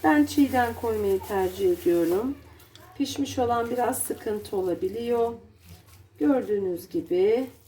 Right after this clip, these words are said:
malzemem tuzumla beraber karıştırılmış halde. Ben biraz daha ilave edeceğim arkadaşlar. Hem tuz hem karabiber için.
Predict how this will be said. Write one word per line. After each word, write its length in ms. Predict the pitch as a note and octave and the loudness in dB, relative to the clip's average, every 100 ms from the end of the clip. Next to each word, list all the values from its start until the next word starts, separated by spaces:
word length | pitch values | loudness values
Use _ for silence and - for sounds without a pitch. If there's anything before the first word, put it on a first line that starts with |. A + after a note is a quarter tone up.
| _ _ - | _ _ -8
malzemem 800 | A3+ A3 G#3 G3 F#3 F#3 G#3+ C4+ - - _ _ _ _ - | -6 -4 -4 -2 -2 -2 -2 -4 -12 -20 _ _ _ _ -14
tuzumla 640 | - A3+ A3 G3 F3+ E3 | -8 -4 0 0 0 -2
beraber 720 | G#3 G3 E3+ D#3+ F#3 G3+ A#3+ | 0 0 0 0 0 0 -2
karıştırılmış 840 | - G#3+ F#3 - F#3 D#3+ D#3 D#3 - | -2 -2 -2 -6 -6 -2 -2 -4 -8
halde. 600 | D#3+ D3 D3 F3 A#3+ C#4+ - - _ - | -4 -2 0 2 2 0 -6 -20 _ -2
Ben 200 | E4+ C#4+ | 4 4
biraz 340 | B3+ A3+ G#3 | 4 2 0
daha 180 | A3 A3 | -4 -2
ilave 400 | G3 F#3 F3+ F3 | -2 -2 -4 -4
edeceğim 540 | E3 D#3+ - F3+ E3+ | -6 -8 -10 -12 -10
arkadaşlar. 920 | E3 E3 - D3 D#3+ D#3+ - A3+ B3+ C4+ _ _ _ _ | -10 -12 -14 -14 -14 -14 -12 -8 -8 -10 _ _ _ _
Hem 200 | C4 A#3+ | -10 -10
tuz 300 | - A3 - | -12 -18 -14
hem 180 | G#3 G#3 - | -8 -8 -4
karabiber 520 | G3+ F#3 E3 D#3+ D3+ | -4 -2 -4 -8 -8
için. 340 | D#3+ - G#3 | -10 -8 -2